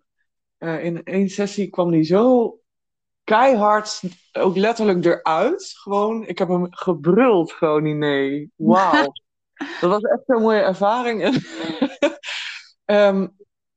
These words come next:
Speaker 1: nu kan ik hem ook ineens weer, weer, eh, gebruiken, als het ware. Dus, eh, ik was deze week met iemand, eh, aan het praten op mijn werk en toen wilde er iemand tussendoor en toen zei ik, "Nee." <laughs>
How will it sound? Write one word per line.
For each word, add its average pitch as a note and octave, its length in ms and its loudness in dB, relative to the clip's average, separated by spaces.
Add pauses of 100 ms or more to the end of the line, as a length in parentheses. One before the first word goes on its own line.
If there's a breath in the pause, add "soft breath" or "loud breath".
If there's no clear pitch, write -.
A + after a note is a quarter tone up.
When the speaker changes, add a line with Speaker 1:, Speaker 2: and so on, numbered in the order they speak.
(560)
Speaker 1:
nu G3+ 180 2
kan B3 200 0
ik A#3 80 0
hem F#3+ 260 0
ook G3 240 -2
ineens G3+ 300 0
weer, F3 380 0
weer, D#3 300 -2 (340)
eh, D3+ 340 -14
gebruiken, D#3 840 -4 (340)
als D#3 200 -14
het D3+ 120 -20
ware. C#3 540 -4
Dus, - 380 -10 (840)
eh, C#3 380 -2
ik D3 100 -4
was E3 320 -2
deze E3+ 280 0
week E3 220 0
met D#3+ 200 -6
iemand, F3 380 -4
eh, C#3 160 -2
aan D3+ 180 -2
het D3+ 80 -10
praten G3 400 0
op F3 80 -4
mijn D3+ 140 -6
werk G3+ 280 0
en G#3+ 140 -4
toen D#3+ 320 -6
wilde E3 240 0
er D#3 120 -6
iemand F3 260 -2
tussendoor D3+ 440 -2
en B3+ 60 -2
toen E3+ 120 -8
zei E3 120 0
ik, - 100 -12
"Nee." B3+ 400 -4 (280)
<laughs> - 260 -4